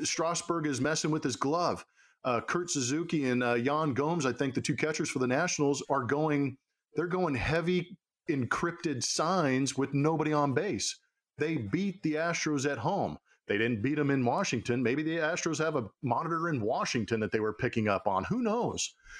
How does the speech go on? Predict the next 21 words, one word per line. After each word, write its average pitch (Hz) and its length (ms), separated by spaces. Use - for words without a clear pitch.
You 165 100
still 226 320
have 180 160
to 165 100
execute 151 440
the 139 60
pitch. - 420
So 151 340
that 175 240
being 165 180
said, 160 340
there's 117 220
ways 160 240
to 147 80
combat 131 420
it. 131 140
There's 107 180
ways 147 320
to - 80
beat 120 280
it. 113 160